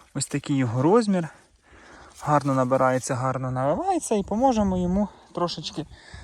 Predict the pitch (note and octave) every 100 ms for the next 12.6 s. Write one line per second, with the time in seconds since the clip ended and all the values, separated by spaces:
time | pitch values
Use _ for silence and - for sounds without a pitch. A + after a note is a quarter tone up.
0 | - - _ C#3 D3+ D3+ C#3+ B2+ C#3 C#3
1 | C3 C#3+ C3+ D3 C#3+ - C3+ - C3 C#4+
2 | E4+ - F3 - - - - - - -
3 | - - - F#3 E3+ D#3+ E3+ - F#3 F3
4 | D3 - - - - - - - - _
5 | - C#3+ D#3 D#3 - C#3+ C#3 C3+ B2+ -
6 | - - C#3 C#3+ C#3+ C3+ C3+ D3 C#3 -
7 | _ - - - - - - C3+ C3+ C#3
8 | - D3+ C#3+ C3+ D3+ D#3 C#3 C3 B2 -
9 | C#3+ C#3 C#3 D3+ C#3 C3 C3 C#3+ C3+ B2+
10 | B2+ A#3 D#4 C#4+ B3+ - _ _ _ _
11 | - _ _ - F#3 F3+ F3+ F3+ E3+ -
12 | D#3+ D#3+ D3 E3+ E3+